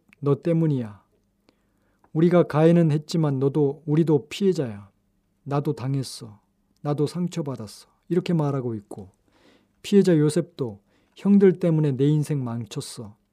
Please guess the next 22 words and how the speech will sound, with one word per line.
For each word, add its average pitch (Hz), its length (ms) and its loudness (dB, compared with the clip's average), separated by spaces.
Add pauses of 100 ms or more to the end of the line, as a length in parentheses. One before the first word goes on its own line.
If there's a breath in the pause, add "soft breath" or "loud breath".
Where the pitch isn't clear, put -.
(420)
나도 143 240 -2
당해, 127 320 -8 (100)
나는 156 240 0
당했어. 120 760 -8
억울해. 147 400 0
난 143 280 -6
피해자야." 123 540 -6 (1500 soft breath)
이렇게 202 300 6
생각하고 190 440 4
있으면 165 400 2
둘 156 220 0
다 165 120 4
이 151 140 2
문제를, 143 640 2 (380)
예, 120 280 -10 (1800)
해결하기 190 420 6
전까지는, 135 680 -2 (540)
예, 120 200 -12
용서와 147 460 0
화해는 147 420 -4
없는 151 300 -2
것입니다. 110 600 -12